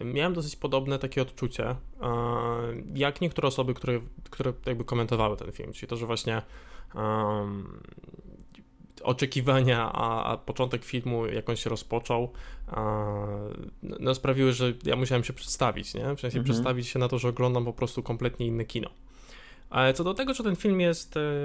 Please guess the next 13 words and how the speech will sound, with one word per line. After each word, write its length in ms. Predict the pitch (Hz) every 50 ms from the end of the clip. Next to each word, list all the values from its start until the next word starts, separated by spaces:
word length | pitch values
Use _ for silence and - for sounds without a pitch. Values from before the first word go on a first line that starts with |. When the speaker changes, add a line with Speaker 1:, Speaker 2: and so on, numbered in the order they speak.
| 147 143 - - - 175 -
Speaker 1:
pojebany, 580 | - 143 139 127 120 110 98 101 117 147 165
to, 380 | - - 196 214 240 254 277 285 -
to 100 | - 320
tak. 380 | - - 147 101 - - - - - - - - 135 131 139 139
E, 520 | 117 120 117 - 113 117 117 - 123 - -
Speaker 2:
<laughs> 80 | - 135
Speaker 1:
jakby 280 | 135 160 160 170 170 156 127 - - - - - - - - - -
<laughs> 540 | - - - - - 311 311 311 269 220 -
od 140 | 143 -
samego 320 | - 160 151 170 170 165 160
początku, 640 | - 139 131 - 139 139 139 - 143 135 123 - - -
em, 380 | 117 117 117 117 113 113 113 107 - - - - - - - - - - - - - - - - - - - - -
e, 640 | 127 117 113 113 117 117 117 120 117 117 - -